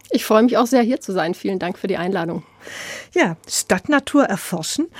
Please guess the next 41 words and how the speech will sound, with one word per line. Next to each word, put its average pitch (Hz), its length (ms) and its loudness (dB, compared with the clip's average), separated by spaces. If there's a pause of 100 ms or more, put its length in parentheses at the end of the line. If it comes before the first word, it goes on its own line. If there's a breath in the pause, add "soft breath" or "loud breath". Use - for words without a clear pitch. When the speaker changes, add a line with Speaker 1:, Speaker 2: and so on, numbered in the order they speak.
(160 loud breath)
Speaker 2:
Bei 240 100 4
der 226 120 4
Vorbereitung 302 600 2
für - 140 0
unser 262 200 -2
Gespräch 269 460 0
habe 269 140 0
ich - 120 -4
gemerkt, 277 460 0
dass 294 120 0
es 302 160 0
auch 285 160 2
eine 285 320 2
sehr 269 260 4
poetische - 760 0
Angelegenheit 165 760 0
sein 165 320 -6
kann. 160 320 -8 (460 loud breath)
Zum 233 120 6
Beispiel 190 380 2
brechen 190 380 0
Sie, 190 240 2
Julia 208 320 2
Kromer, 220 420 2
eine 220 160 6
Lanze 214 480 2 (240 loud breath)
für 226 160 4
den 202 260 2 (120)
Zitronenschönfleck. 240 1600 -2
Zitronenschönfleck 196 960 -2
finde 175 220 -8
ich - 100 -10
einfach 196 380 -8
ein 202 160 2
wunderbares 208 560 0
Wort. 226 280 0
Was 202 140 -2
verbirgt 247 340 4
sich - 160 -2
da 185 120 -4
dahinter? 160 520 -6